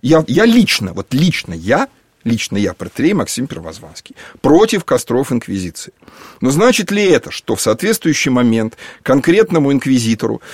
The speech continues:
значит, там не являлся Господь Бог и не повелел сжечь вот эту ведьму? Я не знаю. Меня там не было. В этом, понимаете как, если мы рассуждаем с точки зрения некой общечеловеческой нравственности,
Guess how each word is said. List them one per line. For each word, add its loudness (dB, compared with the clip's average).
значит, -2
там -2
не 4
являлся 2
Господь 0
Бог 0
и 4
не 4
повелел 0
сжечь 0
вот -2
эту -6
ведьму? -8
Я 2
не 4
знаю. 2
Меня 4
там 0
не 2
было. 0
В 2
этом, 2
понимаете 0
как, -4
если 0
мы 2
рассуждаем 0
с -8
точки -2
зрения 2
некой 0
общечеловеческой 0
нравственности, -2